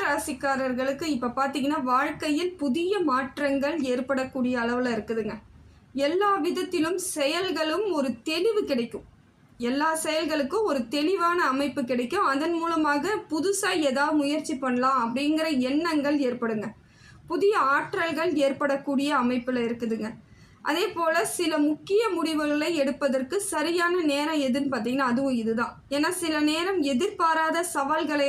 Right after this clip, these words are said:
எல்லாம் சந்திச்சு வந்துட்டீங்க. இப்ப பாத்தீங்கன்னா அந்த சவால்கள் எல்லாம் உங்களுக்கு சரியான அமைப்பாக மாறக்கூடியதா இருக்கு. எல்லா விதத்திலும்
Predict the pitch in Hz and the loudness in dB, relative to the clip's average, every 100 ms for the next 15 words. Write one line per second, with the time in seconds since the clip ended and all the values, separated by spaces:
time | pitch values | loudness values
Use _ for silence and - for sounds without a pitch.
0 | 277 302 370 320 285 285 320 254 254 277 | 2 0 0 -2 0 0 -2 0 0 0
1 | 233 175 - - - - - 269 311 330 | -4 -8 -14 -20 -20 -16 -6 -2 0 0
2 | 370 392 339 370 320 269 269 294 294 359 | 0 0 0 0 0 0 0 -2 0 0
3 | 392 349 302 262 285 330 370 311 285 294 | 0 0 0 0 0 2 2 2 2 4
4 | 339 277 349 381 320 269 302 330 339 269 | 2 0 -4 -4 -2 0 2 2 2 0
5 | 262 277 285 277 277 311 254 269 294 277 | 0 0 0 0 0 0 2 0 -2 -2
6 | 262 254 262 233 208 - - - - - | -2 0 0 -2 -6 -12 -16 -20 -20 -16
7 | - 262 320 427 392 311 254 311 - 302 | -4 0 2 4 2 2 0 -2 0 2
8 | 311 | 2